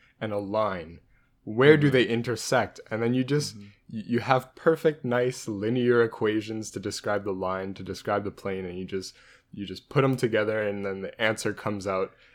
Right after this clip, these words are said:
Speaker 1: and it's so
Speaker 2: <clears throat>
Speaker 1: nice. It's so
Speaker 2: Mm-hmm.
Speaker 1: pretty. There's no, like, there's no crazy,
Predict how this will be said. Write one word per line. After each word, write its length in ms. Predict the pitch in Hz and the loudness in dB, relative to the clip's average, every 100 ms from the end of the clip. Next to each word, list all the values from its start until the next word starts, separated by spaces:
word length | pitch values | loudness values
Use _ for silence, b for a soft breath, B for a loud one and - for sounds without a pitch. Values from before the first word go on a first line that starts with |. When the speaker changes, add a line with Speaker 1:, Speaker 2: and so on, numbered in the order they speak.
| b | b
Speaker 1:
and 140 | 92 | -8
it's 140 | 92 - | -6 -2
so 260 | 120 117 | 2 2
Speaker 2:
<clears throat> 160 | 92 82 | 0 -6
Speaker 1:
nice. 240 | 82 - | -12 -12
It's 220 | - 104 123 | -12 -8 -2
so 140 | 107 | -2
Speaker 2:
Mm-hmm. 100 | 107 | -2
Speaker 1:
pretty. 240 | 95 92 92 | -4 -2 -2
There's 240 | 98 98 | -4 -4
no, 220 | 110 107 | -4 -2
like, 360 | 98 90 87 - b b b | -2 -6 -10 -20 b b b
there's 140 | 107 120 | -4 -2
no 120 | 110 | -2
crazy, 840 | - - 113 110 101 101 98 92 | 0 2 4 2 0 -4 -4 -6